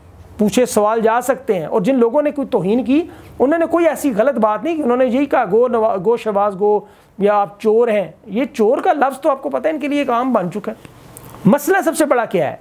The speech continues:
लंदन में इनके खिलाफ मुजाहरे होते हैं, ये भाग कर सोच रहे थे सऊदी अरब शिफ्ट हो जाएं,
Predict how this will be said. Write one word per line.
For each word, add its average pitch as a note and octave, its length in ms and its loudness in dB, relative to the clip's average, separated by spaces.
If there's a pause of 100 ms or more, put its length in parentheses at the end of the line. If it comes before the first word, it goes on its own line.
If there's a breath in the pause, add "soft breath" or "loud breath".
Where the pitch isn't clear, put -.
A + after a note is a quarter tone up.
लंदन B3+ 300 2
में F4 100 2
इनके D#4 160 0
खिलाफ A#3+ 300 0
मुजाहरे A#3 340 0
होते G#3+ 200 -2
हैं, C#4+ 120 -2 (360 loud breath)
ये E3 60 0
भाग F3+ 260 0
कर B3 260 0 (140)
सोच G#3 300 -2
रहे A3 100 -8
थे C4 80 0
सऊदी F3+ 360 0
अरब G3 140 0
शिफ्ट - 260 -6
हो A#2 120 -4
जाएं, - 160 -12